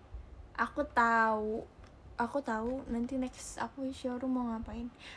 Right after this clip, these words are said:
Aku mau beli itu, mau beli kayak,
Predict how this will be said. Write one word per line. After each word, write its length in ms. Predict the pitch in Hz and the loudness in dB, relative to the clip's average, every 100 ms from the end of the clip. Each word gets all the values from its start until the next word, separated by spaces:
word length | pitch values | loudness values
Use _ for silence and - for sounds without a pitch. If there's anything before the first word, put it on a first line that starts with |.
| - | -8
Aku 400 | - 330 349 349 | -2 4 6 8
mau 160 | 320 | 8
beli 400 | 277 262 262 262 | 8 8 6 4
itu, 240 | 285 302 302 | -2 0 4
mau 160 | 269 | 4
beli 560 | 226 233 233 226 226 - - - 269 - - - - - | 6 4 4 0 -2 -6 -14 -16 -16 -16 -20 -20 -14 0
kayak, 320 | 240 233 226 | 4 6 4